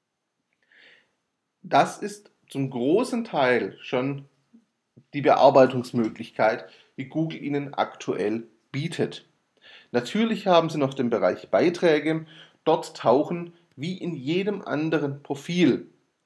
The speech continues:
auch Ihre Beiträge auf. Sie sehen hier deshalb keine Beiträge, weil, wie es auch hier steht, hier nichts zu bearbeiten ist. Das bedeutet nicht, dass es keine Beiträge gibt.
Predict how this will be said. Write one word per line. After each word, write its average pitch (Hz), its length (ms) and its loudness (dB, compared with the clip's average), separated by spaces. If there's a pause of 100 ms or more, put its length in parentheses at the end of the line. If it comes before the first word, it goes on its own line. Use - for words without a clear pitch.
(100)
auch 123 260 2
Ihre 143 280 -2
Beiträge 117 680 0
auf. 127 360 2 (640)
Sie - 180 -8
sehen 202 280 -4
hier 185 120 -6
deshalb 165 560 0
keine 113 240 -2
Beiträge, 117 880 0 (400)
weil, 151 560 2
wie 120 60 -4
es 117 120 -6
auch - 160 -4
hier 110 160 -6
steht, 165 440 -4 (180)
hier 147 220 -2
nichts 156 380 -8
zu 160 120 -4
bearbeiten 135 760 -2
ist. - 300 -18 (120)
Das 123 140 -8
bedeutet 147 460 0
nicht, 185 520 -6 (260)
dass 127 180 -8
es 127 120 -12
keine 127 260 0
Beiträge 113 560 0
gibt. - 380 -10